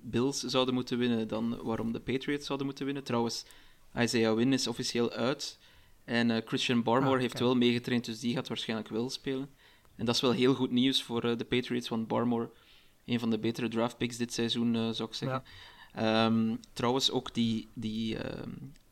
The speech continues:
Speaker 1: die nipte zege van de Patriots in week dertien, dat was in Buffalo en de zege van de Bills was in, eh, New England.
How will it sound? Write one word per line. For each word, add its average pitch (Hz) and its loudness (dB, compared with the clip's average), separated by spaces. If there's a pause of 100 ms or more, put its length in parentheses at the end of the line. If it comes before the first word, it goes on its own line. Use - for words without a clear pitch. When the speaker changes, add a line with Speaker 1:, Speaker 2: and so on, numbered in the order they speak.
(140)
Speaker 1:
die 113 -2
nipte 127 2
zege 123 4
van 127 0
de 127 0
Patriots 135 -4
in 120 0
week 113 0
dertien, 117 0
dat 117 -2
was 131 -2
in 120 2
Buffalo 127 -2
en 120 0
de 110 0
zege 127 0
van 117 0
de 113 0
Bills 120 -2
was 113 -6
in, 113 -4
eh, 107 -6
New 117 0
England. 143 -4